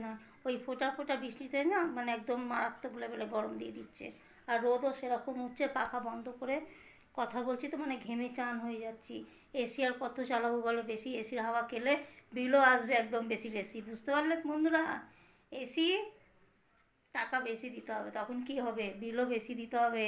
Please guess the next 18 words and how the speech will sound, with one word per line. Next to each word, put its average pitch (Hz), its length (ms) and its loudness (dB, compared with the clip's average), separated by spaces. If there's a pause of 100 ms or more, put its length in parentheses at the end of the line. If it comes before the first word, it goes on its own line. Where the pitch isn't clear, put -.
(120)
হ্যাঁ, 226 320 -4 (840)
মেয়ে 247 260 -2
থাকলে 254 240 2
তো 277 100 -6
এসি - 220 -4
চালিয়েই 247 440 -2
বসে 226 280 -2
থাকে, 247 260 -2
কিন্তু 240 300 -6
আমি 254 180 -4
খুব 247 200 -10
একটা 233 260 0
এসি 220 240 -2 (500)
চালাই 247 320 0
না। 226 140 -8 (840)
দুপুরে 247 400 -4
একটু 285 240 -4
চালাই 302 300 2